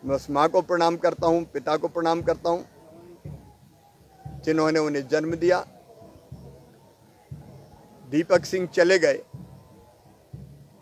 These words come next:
लेकिन अपनी स्मृतियों में वो हमेशा हमारी स्मृतियों में अमर रहेंगे।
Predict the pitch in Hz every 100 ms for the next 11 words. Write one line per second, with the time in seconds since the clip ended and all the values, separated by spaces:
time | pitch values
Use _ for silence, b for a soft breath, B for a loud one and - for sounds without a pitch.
0 | _ 139 147 156 160 185 180 160 170 170
1 | 185 185 180 175 151 143 156 - 151 117
2 | - - - - - - - - - -
3 | - - - _ 135 151 156 165 151 143
4 | 156 160 160 156 135 143 147 139 143 170
5 | 185